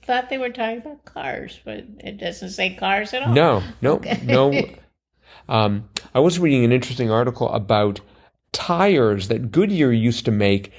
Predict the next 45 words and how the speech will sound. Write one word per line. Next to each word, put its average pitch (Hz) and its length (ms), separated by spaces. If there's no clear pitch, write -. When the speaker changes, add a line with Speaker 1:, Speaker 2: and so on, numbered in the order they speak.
Speaker 2:
that - 120
actually 156 500
lit 120 360
up. - 340
And, 120 380
and 120 240
they 117 120
were, 113 440
they 117 240
were 110 140
called 117 260
illuminated 147 640
tires. 107 640
Speaker 1:
Oh. - 240
Speaker 2:
And 120 480
the 113 80
problem 147 440
was 120 260
they, 113 160
they 113 400
really, 127 640
you 131 160
drove 135 420
on 117 180
'em 104 100
a, 107 120
a 110 180
mile 110 340
or 110 80
two 120 260
and, 113 340
and 110 200
the 110 60
tire 139 260
was 127 160
so 123 160
black 120 460
you 120 80
couldn't 127 240
see 135 160
the, 101 180
the 113 80
lights 165 360
Speaker 1:
<laughs> 127 80
Speaker 2:
anymore. 98 380